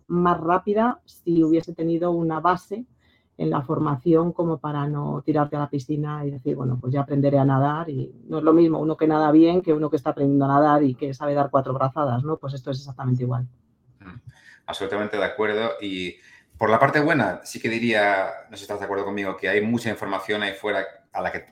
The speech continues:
Speaker 2: podemos tener un acceso que antes no era tan sencillo. Por la parte mala,
Speaker 1: Ujú.
Speaker 2: seguramente nos ha pasado a los de más o menos nuestra generación que no hemos tenido esa formación, eh, digamos, de... Yo creo que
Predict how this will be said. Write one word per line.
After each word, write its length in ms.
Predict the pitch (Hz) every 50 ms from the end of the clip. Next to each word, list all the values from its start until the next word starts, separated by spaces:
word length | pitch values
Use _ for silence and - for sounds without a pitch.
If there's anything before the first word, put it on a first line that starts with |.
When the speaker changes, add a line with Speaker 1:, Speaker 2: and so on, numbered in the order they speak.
| _
Speaker 2:
podemos 240 | - 95 92 92 -
tener 120 | - 92
un 60 | 92 92
acceso 280 | 90 - 104 - - -
que 80 | - 92
antes 260 | 98 92 - 95 -
no 40 | 98
era 100 | 92 92
tan 140 | - 95 95
sencillo. 540 | 92 - 104 98 - - 110 110 113 120 120 - - - _ _ _
Por 120 | - - 95
la 100 | 92 -
parte 240 | - 107 - 113 110
mala, 360 | 110 113 - 143 254 - -
Speaker 1:
Ujú. 100 | - _ _ _ _
Speaker 2:
seguramente 440 | - - - 107 110 113 117 113 113 110
nos 160 | 107 - -
ha 100 | 113 -
pasado 480 | 113 - - 110 107 107 110 113 92
a 80 | 90 92
los 200 | 95 98 98 95
de 480 | 95 92 92 92 92 92 92 92 90 90
más 160 | 92 95 92 95
o 40 |
menos 120 | 98 95 98
nuestra 240 | 98 95 - 101 98
generación 560 | - 98 98 95 95 95 - 104 101 104 110 - _ _ _ _ _ _ _ _ _ _ _ _ _
que 120 | - 120 110
no 80 | 110 117
hemos 200 | 120 123 123 -
tenido 280 | 120 107 107 104 107
esa 300 | 101 - 113 98 98 98
formación, 1080 | - - 104 95 92 92 - - 101 95 98 95 95 95 92 90 90 87 87 90 - - - - -
eh, 320 | 90 90 90 87 85 82
digamos, 460 | 82 90 87 90 92 92 87 - - -
de... 460 | 87 87 87 82 82 82 80 80 - _ _ _ _ _ _ _
Yo 120 | - 101
creo 120 | 107 131 143
que 80 | 135